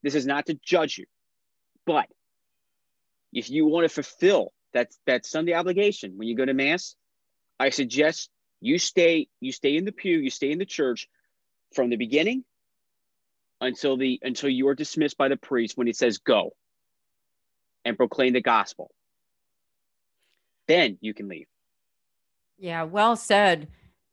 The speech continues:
Speaker 2: And it is an important thing for us to really partake in the full mass. And that includes, as you said, you know, staying, right? And what better time you receive communion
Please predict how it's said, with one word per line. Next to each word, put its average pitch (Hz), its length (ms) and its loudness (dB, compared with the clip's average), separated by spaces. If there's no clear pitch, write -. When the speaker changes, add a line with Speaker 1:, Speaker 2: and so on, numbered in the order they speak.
Speaker 2:
And 226 160 -4
it 254 100 -2
is 269 220 0
an 247 100 -4
important 233 440 -6
thing 220 280 -2
for 196 240 2
us 180 320 2
to 196 140 -4
really 190 460 0
partake 175 880 -2
in 175 240 0
the 175 80 -4
full 185 420 0
mass. 175 560 0
And 170 160 -2
that 175 240 2
includes, 202 800 -6
as 170 220 -8
you 180 100 -8
said, 170 500 0
you 190 100 -2
know, 165 240 -2
staying, 180 600 2
right? 180 280 -2
And 208 180 0
what 285 220 2
better 262 240 4
time 240 580 2
you 196 160 -6
receive 233 600 -4
communion 202 640 -2